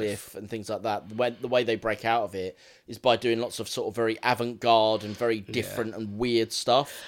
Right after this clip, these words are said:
Speaker 2: I
Speaker 1: so that
Speaker 2: do
Speaker 1: they kind of
Speaker 2: think
Speaker 1: break, like, and, um, what's his name who played, he, he was the Edward in Twilight.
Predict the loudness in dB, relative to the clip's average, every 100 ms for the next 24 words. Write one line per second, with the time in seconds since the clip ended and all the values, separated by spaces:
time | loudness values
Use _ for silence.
0 | -2 4 4 4 4 6 6 4 4 4
1 | 4 0 0 4 4 2 4 4 6 2
2 | 2 0 6 8 8 4 -4 -6 -4 -2
3 | -2 -4 0 2 0 -4 -8 -10 -8 -8
4 | -2 0 2 0 -2 -4 -4 -6 -6 -2
5 | 0 0 -2 -6